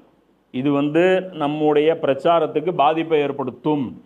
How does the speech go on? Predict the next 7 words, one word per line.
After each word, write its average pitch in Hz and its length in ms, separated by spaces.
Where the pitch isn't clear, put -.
இது 147 200
நம்முடைய 147 480
இலக்குக்கு 170 380
பாதிப்பை 151 460
ஏற்படுத்தும்னு 143 640
என்னம்பாங்க? 123 380
பயப்படுறான். 113 560